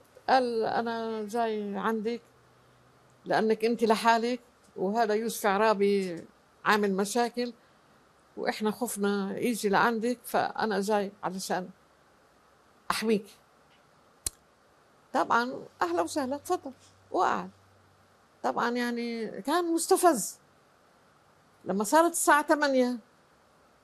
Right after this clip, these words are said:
قال لي: "إذا تركتك بتخافي؟" أنا قلت له: "لا، بخافش." ما صدقت يروح، لأنه شايفته أنا م-، كتير منرفز، وأنا خفت يجي يوسف عرابي ومتنين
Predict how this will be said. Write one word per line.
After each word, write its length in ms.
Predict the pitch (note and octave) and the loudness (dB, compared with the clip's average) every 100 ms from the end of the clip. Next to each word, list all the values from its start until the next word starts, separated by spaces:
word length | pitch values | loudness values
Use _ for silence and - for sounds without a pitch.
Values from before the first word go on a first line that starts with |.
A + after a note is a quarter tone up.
| _ _ - | _ _ 0
قال 140 | B3+ | 2
لي: 300 | B3 A#3+ A3+ - | 2 0 -2 -4
"إذا 260 | - A3 | -2 0
تركتك 460 | A#3 B3+ D4 - G3+ | 4 4 4 0 0
بتخافي؟" 640 | A3 - B3+ B3+ A#3+ A#3+ G#3+ _ _ _ _ _ _ - | 0 2 0 0 -2 -12 -14 _ _ _ _ _ _ -12
أنا 180 | F3+ F#3+ | -10 -8
قلت 200 | F#3+ - | -10 -10
له: 140 | A3 B3+ | -6 -2
"لا، 160 | D#4+ | 0
بخافش." 560 | A#3+ - D4 G3 - - _ _ _ - | 0 -2 -6 -10 -12 -16 _ _ _ -2
ما 100 | A#3+ | 2
صدقت 480 | B3+ G#3+ A3+ C4+ D4+ | 4 4 6 6 6
يروح، 440 | D#4+ D4+ E3 E3 _ _ | 6 6 0 -8 _ _
لأنه 280 | - - G#3 | 2 2 2
شايفته 500 | G#3 B3 C#4 - C4+ | 2 2 2 4 4
أنا 120 | C#4 | 6
م-، 180 | B3+ A3+ - - - - - - _ _ _ _ _ _ _ - - - A3+ | 2 -2 -12 -20 -20 -20 -20 -20 _ _ _ _ _ _ _ -20 -20 -14 -14
كتير 420 | - D4+ D#4 B3 | -4 0 2 2
منرفز، 600 | A3 A3 F#3+ A3+ B3+ - _ _ _ _ _ | 4 2 4 0 0 -8 _ _ _ _ _
وأنا 360 | - E3+ D3+ A3 | -8 -4 0 0
خفت 380 | - C#4+ B3+ C4+ | 0 -2 -2 -2
يجي 260 | D4+ A3 | -2 -2
يوسف 240 | C4 C4 A3+ | -4 0 4
عرابي 540 | F3+ G#3 G3+ A3 A3+ | 4 4 2 0 -2
ومتنين 720 | A#3 A3+ A3+ B3+ A#3 B3+ A3 | -2 -2 0 2 4 2 0